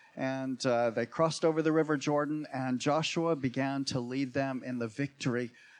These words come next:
that God had always intended for them. And, you know, the Lord had promised them, "This is your land. This is the promised land.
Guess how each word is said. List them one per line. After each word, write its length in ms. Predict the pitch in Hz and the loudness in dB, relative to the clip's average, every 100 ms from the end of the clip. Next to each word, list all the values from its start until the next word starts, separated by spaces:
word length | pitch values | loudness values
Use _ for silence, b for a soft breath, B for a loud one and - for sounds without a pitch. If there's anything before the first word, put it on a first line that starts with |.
| - | 0
that 180 | 117 - | 0 0
God 280 | 127 127 | -2 0
had 200 | 117 123 | -2 -4
always 600 | 113 127 143 156 165 160 143 | -4 -4 -2 2 2 2 2
intended 520 | 135 - 139 139 120 | 0 0 0 0 -2
for 140 | 131 | -2
them. 320 | 110 104 113 - B B B B | -2 -2 -6 -12 B B B B
And, 420 | 127 131 127 127 | 0 0 0 -4
you 120 | 139 131 | 0 0
know, 100 | 131 | 2
the 140 | 123 | 2
Lord 260 | 127 160 185 | 4 2 2
had 160 | 180 | 2
promised 420 | - 208 240 214 | 2 2 0 -4
them, 180 | - 139 | -2 0
"This 200 | 131 151 | 0 -2
is 100 | 165 | -2
your 180 | 170 190 | 0 0
land. 420 | 190 214 160 127 - | -2 -2 -4 -4 -10
This 320 | 139 135 - | -8 -6 -2
is 100 | 170 | -2
the 120 | 175 | -2
promised 420 | 180 175 185 180 180 | -2 0 -2 -4 -2
land. 360 | 196 185 156 | -2 -4 -6